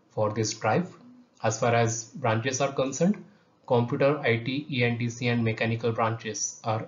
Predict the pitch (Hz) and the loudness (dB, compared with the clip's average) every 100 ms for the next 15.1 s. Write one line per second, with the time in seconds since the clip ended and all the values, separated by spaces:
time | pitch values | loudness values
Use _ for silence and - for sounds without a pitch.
0 | - 113 120 117 127 127 101 - _ _ | -4 0 0 0 0 0 -2 -10 _ _
1 | _ _ _ 110 107 113 - 113 113 110 | _ _ _ 0 0 0 -2 -2 0 0
2 | 107 104 - 113 113 135 175 - - _ | -2 -4 2 2 4 2 0 -4 -20 _
3 | _ _ 180 180 170 180 147 135 123 - | _ _ 2 4 2 -2 -2 0 0 -4
4 | - - 127 117 127 135 139 - - 113 | -12 -2 0 2 2 2 0 0 -2 -2
5 | 113 - 123 - 120 - - 117 113 117 | -4 -8 -10 -6 -8 -6 -4 -2 -2 0
6 | 110 110 127 117 127 139 139 110 - 113 | 0 -2 -2 -2 0 0 -2 -6 -8 -4
7 | 120 113 113 - 113 113 - 120 117 107 | -4 -2 -2 -2 -2 -4 -4 0 2 0
8 | - - 117 110 104 98 - 101 101 - | -4 -10 -6 -2 -2 -2 -4 -6 -8 -10
9 | - - - _ _ _ _ - 123 123 | -10 -12 -20 _ _ _ _ -2 2 4
10 | 131 131 - 135 127 131 127 180 - - | 2 -4 -2 0 2 2 2 2 2 -6
11 | - _ _ _ _ - 123 117 120 127 | -20 _ _ _ _ -6 0 2 2 2
12 | 131 120 120 127 160 139 - 120 120 117 | 2 2 2 2 0 0 -4 0 0 0
13 | 120 113 117 117 - 127 - 147 143 143 | -4 -2 -2 -2 -6 -12 -4 -2 -2 -2
14 | 120 113 110 113 110 - 117 107 104 - | -2 2 0 0 -4 -6 -6 -6 -6 -12
15 | - | -16